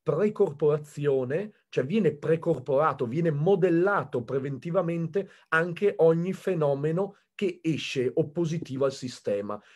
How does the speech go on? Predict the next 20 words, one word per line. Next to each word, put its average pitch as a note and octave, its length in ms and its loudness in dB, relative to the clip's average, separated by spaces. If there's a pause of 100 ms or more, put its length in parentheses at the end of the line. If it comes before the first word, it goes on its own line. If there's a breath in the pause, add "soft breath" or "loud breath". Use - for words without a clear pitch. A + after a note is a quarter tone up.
(100)
Quindi, A3+ 360 0 (260)
eh, B2 260 -4
è, - 340 -10
è D#3 80 -4
anche G3 340 0
difficile F#3 440 -6
da B2+ 80 4
dire B2 180 0
questo B2+ 220 -6
discorso, A#2 480 -6
perché, - 540 -8
per D#3 100 -6
esempio, C#3+ 340 0
faccio B2 220 -2
un B2 60 -2
esempio, A#2+ 320 -4
perché A2 200 -4
Fisher D#3 500 -6
parla A#2+ 320 -2
anche C3+ 320 -4